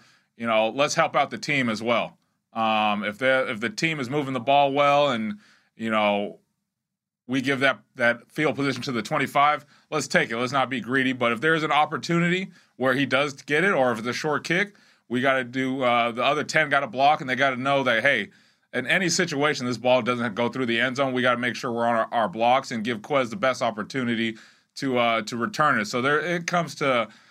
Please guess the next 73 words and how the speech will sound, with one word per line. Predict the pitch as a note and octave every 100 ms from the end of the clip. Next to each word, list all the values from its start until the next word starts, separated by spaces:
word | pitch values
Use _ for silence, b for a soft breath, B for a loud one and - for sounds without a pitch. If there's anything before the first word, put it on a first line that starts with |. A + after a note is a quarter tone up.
| b -
you | A#2+
know, | A2+ A2+ - - _ _
what | C3 D3
the | C#3+
environment | C3 C3+ C#3 C#3 C3+
is, | C3+ C3 B2+ A2+
what | B2+
the | B2
situation | A#2+ B2 B2 B2 B2 B2+ A#2+
is, | B2 B2 A#2+
how | A2+ B2
do | A#2+
we |
wanna | A#2+ A#2+ G#2+
play | C3+ A#2 A2+
it. | A2 b b b
So | C3
there's | B2 C3+
a, | C3 C3+
a | B2+
lot | E3+ F3
of | C#3
variables, | D#3 D3+ C#3 A#2+ A#2+ -
but | A#2+ G#2 G#2 b b
I | -
do | C#3 D3+
give | C#3 C#3
Quez, | - C#3+ B2
you | B2+
know, | A#2+
"Hey, | C3 B2+ A#2+ A2 b b b b _ _ _ _
be | C#3+ C#3+
at | B2
this | D3 C3 G#2
depth," | C3+ B2
or | B2+
whatever. | B2 B2 B2 A#2+
And | A#2
if | A2+
it |
goes | B2+ B2+
over | B2+ A#2
your | C3+
head, | D#3
it | A2+
goes | B2+ C3
over | C#3 C3
your | A#2+
head. | C#3 E3+
We'll | C3
get | A#2+ C3+
it | C3 C3
the |
next | C3 C#3 -
time. | E3 E3+
You | D#3+
know, | A#2+
we'll | B2+
get | C3 C3+
our, | C3+ -
our | D3+ B2
shots. | - D3 G#2 B2
You |
know, | A#2 A#2
you're | A#2 A#2+
not | C3+ C3
gonna | B2+
hit | C#3
a | A#2
home | C#3 C3
run | C3+
every | B2+ A#2+ A2
time. | C#3 B2+ A2+